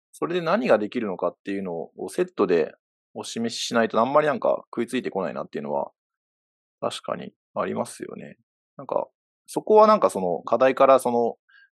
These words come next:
考えていただいた方がいいと思うんですけど、なんか僕らの方でそれを考えて、示してみたいな。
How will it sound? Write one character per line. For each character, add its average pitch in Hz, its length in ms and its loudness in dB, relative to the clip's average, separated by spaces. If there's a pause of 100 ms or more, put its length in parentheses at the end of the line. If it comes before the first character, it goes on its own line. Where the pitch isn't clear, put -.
(400)
考 131 260 -2
え 123 40 2
て 95 80 -8
い 90 40 -10
た 95 80 -2
だ 95 120 2
い 92 60 -4
た - 80 -4
方 104 120 -2
が 87 120 0
い 113 60 -4
い 92 40 -10
と 85 80 -8
思 85 140 -10
う - 20 -14
ん 73 60 -16
で 76 80 -12
す - 60 -16
け 85 120 -8
ど、 78 260 -6 (220)
な 139 80 -6
ん - 20 -4
か 147 120 2
僕 147 260 0
ら 151 100 8
の 143 80 0
方 147 140 0
で 117 80 0
そ 98 120 -4
れ 95 60 0
を 90 40 -2
考 101 300 0
え 80 80 -2
て、 - 380 -2 (540)
示 95 320 -10
し - 40 -18
て 101 180 -4
み 82 100 -8
た 71 120 -8
い 73 60 -14
な。 69 140 -12